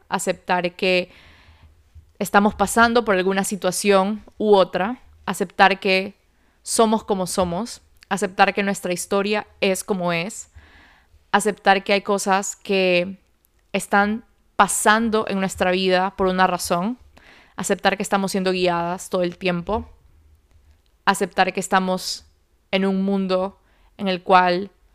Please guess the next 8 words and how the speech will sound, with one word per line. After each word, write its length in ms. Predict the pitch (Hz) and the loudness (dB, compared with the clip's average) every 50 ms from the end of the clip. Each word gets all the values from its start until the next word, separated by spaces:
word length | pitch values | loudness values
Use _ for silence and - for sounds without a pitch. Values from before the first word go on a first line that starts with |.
| _ _ _ | _ _ _
todos 220 | - 208 208 214 214 | 0 2 2 2 2
los 160 | 214 202 180 | 0 0 0
días 400 | 214 214 202 185 175 180 190 - - | 0 2 2 2 0 0 -6 -8 -6
hay 100 | - 185 | -4 -4
esta 160 | 180 - 196 | -4 -4 -4
oportunidad 500 | 175 202 190 - 190 175 180 175 170 170 | -4 -4 -6 -6 -4 -6 -4 -2 -2 -2
de 100 | 170 175 | -4 -6
crecer, 500 | - 170 170 - - 175 170 170 220 - | -6 -6 -6 -4 -2 -2 -2 -2 -4 -10